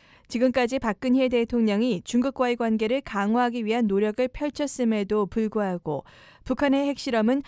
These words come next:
한중 관계를 손상시켰다는 지적입니다. 북한은 사 차 핵실험 이후 박 대통령이 시진핑 중국 국가주석과 전화통화를 원했지만 두 정상 간 첫 통화는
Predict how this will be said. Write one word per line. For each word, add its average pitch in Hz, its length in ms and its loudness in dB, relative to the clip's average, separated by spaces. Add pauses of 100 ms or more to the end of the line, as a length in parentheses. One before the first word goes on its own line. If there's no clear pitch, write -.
(140)
한중 240 540 2
관계를 226 500 0
손상시켰다는 254 1040 -4
지적입니다. 175 760 -6 (680)
북한은 285 400 0
사 233 200 -2
차 294 180 -2
핵실험 269 400 0
이후 233 400 0
박 - 260 -6
대통령이 233 760 0
시진핑 285 640 -4
중국 247 340 0
국가주석과 226 840 -4 (260)
전화통화를 247 680 0
원했지만 196 640 -2 (300)
두 262 180 -2
정상 226 560 0
간 233 360 -2
첫 285 240 -6
통화는 240 440 0